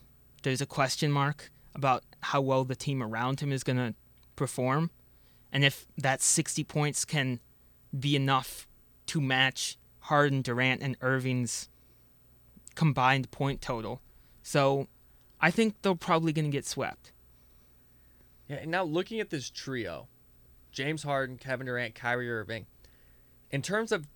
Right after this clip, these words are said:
Speaker 2: the trios we've seen in the N B A since LeBron, Wade, and Bosh,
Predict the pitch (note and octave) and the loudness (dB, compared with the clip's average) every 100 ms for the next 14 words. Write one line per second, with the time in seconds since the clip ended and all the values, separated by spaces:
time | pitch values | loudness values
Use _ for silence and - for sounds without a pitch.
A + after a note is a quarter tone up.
0 | _ - D#3 - G#3+ A3 G#3 F3 E3 - | _ -6 -4 -2 0 2 0 0 -2 -2
1 | E3 D#3+ C#3 C3+ C3 B2+ A#2+ A2+ A2 - | -2 -4 -2 -4 -2 0 0 0 -2 -4
2 | C#3 B2 - A#2 B2 B2 B2+ C3 A#2+ A#2+ | -4 -4 -8 -6 -4 -2 -2 -2 -2 0
3 | B2 A#2+ A2+ F#2+ C#2+ - - | 0 -2 -4 -2 -4 -8 -14